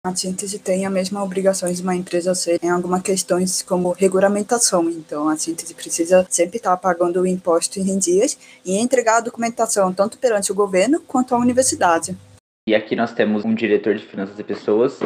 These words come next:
Speaker 2: e uma pessoa que está na vice-presidência. Então, eu gostaria de perguntar pra vocês. Acho que tem pessoas que ouvem a gente que perguntam: "Caramba, eu queria muito fazer uma empresa, queria muito ter uma empresa." E vocês são pessoas que, na teoria, gerenciam uma empresa. Então, quais vocês julgam que são as dificuldades de gerenciar uma empresa júnior, que no caso é a síntese?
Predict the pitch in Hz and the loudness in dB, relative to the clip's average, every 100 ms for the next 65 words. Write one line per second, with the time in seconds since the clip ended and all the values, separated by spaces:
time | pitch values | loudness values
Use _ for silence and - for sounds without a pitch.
0 | 107 113 123 139 139 156 135 131 131 147 | -2 -2 0 0 0 2 0 -2 -4 -4
1 | 143 127 117 - 113 - 165 160 165 165 | -2 2 2 2 0 0 0 0 2 2
2 | 151 151 151 151 147 139 143 - 101 95 | 2 2 0 2 0 2 0 0 -2 0
3 | - 190 220 208 - 165 190 175 147 - | 0 0 0 -2 0 2 2 0 -2 0
4 | 139 135 127 131 135 - 160 139 127 123 | 2 4 2 2 0 0 0 2 0 -2
5 | 110 - 190 151 165 123 - 143 143 151 | -6 -2 2 2 4 2 2 2 2 0
6 | 170 151 143 135 120 127 117 120 123 135 | 0 0 0 0 0 2 0 2 2 0
7 | - 139 135 135 117 123 120 95 143 143 | 0 0 2 2 4 2 4 0 2 2
8 | 156 180 - 185 175 175 180 180 175 165 | 2 4 4 2 2 2 2 0 2 2
9 | 170 175 175 190 - 208 208 214 151 147 | 2 2 0 0 0 0 2 0 2 2
10 | 120 - 139 143 160 160 - 202 233 233 | 2 0 -2 0 0 0 0 0 2 0
11 | 233 185 123 165 185 175 175 - - 147 | 2 0 2 2 2 0 -6 -4 0 0
12 | 135 - 131 156 208 202 147 120 139 135 | 2 2 0 0 -4 0 2 2 0 0
13 | 151 143 151 139 - 104 110 135 131 131 | -2 0 0 0 0 0 2 2 2 2
14 | 123 135 113 98 - 110 - 104 110 - | 2 2 0 -2 0 -2 2 0 2 -2
15 | 110 120 - 90 95 | 0 0 -2 -6 -6